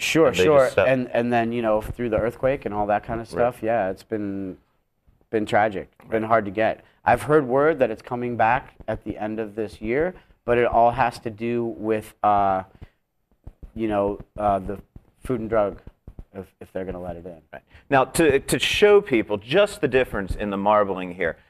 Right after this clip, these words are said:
Speaker 2: these are the best grade you're gonna get in America. These, no, excuse me, these two are the best that you'll find in America.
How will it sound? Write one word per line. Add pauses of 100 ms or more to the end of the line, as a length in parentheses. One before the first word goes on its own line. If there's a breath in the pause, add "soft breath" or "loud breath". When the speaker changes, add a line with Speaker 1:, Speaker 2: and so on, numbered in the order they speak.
(180)
Speaker 2:
these
are
the
best
grade
you're
gonna
get
in
America. (220)
These,
no,
excuse
me,
these
two (160)
are
the
best (120)
that
you'll
find
in
America.